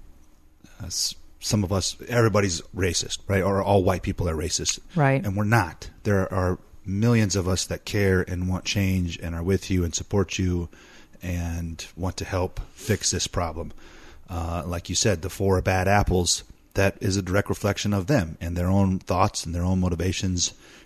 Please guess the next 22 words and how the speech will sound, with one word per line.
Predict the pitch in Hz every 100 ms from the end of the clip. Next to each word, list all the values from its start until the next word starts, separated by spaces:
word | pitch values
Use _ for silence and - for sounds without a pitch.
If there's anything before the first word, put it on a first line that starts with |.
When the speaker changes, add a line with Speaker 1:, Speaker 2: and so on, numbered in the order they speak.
| -
Speaker 1:
and | 90
that | 92
should | - 101 92
not | 95 104 104 - - 90 87
be | 98 95
a | 90
reflection | 85 - 107 95 - 90 -
of | 95 92 92 - - - - - - - -
the | 90 92 90 90 87 87 85 - _ _ _ _ _ -
grand | 101 90 87
scope | - 120
of | 110
things. | - 82 82 - - - _ - - _ -
The | 92 101 101 98 98 98
late | 92 95 110 101
night | 101 101 101 - - _
terror | - 117 107 87 80 - - - - -
<clears throat> | - 135 113 -
in | 107
the | 95
streets, | - 120 98 - - - - - - _ _ _ _ _ _ - - _ _ _ _ _ _ _ _ _ _ _ _ _ _ _ -
that's, | 123 110 - -